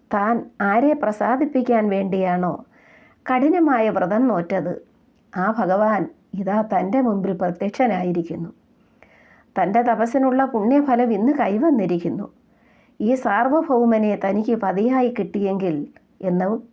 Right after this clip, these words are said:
അവൾ സതീദേവി ആഗ്രഹിച്ചു. എല്ലാം അറിയുന്ന ഭഗവാൻ മഹേശ്വരൻ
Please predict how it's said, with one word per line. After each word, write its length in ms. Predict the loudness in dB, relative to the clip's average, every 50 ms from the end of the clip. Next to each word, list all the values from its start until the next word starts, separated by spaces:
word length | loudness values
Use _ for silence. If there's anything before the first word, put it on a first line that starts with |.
| _ -8
അവൾ 260 | -6 -4 -2 -2 -4
സതീദേവി 680 | -4 -4 -2 -2 0 0 0 0 0 0 0 -2 -2 -2
ആഗ്രഹിച്ചു. 680 | -2 -4 -6 -6 -6 -6 -4 -4 -4 -6 -6 -10 -16 -20 -20 _ _ _ _ _ _ _ _ _ _ _ _ _ _ _ _ _ _ -2
എല്ലാം 420 | 0 0 2 2 2 2 2 2
അറിയുന്ന 360 | 2 2 2 2 2 2 0
ഭഗവാൻ 520 | 0 0 0 0 0 0 2 2 2 2 0
മഹേശ്വരൻ 800 | 0 -2 -2 -2 -2 -2 -2 -2 -2 -2 0 0 -2 -4 -6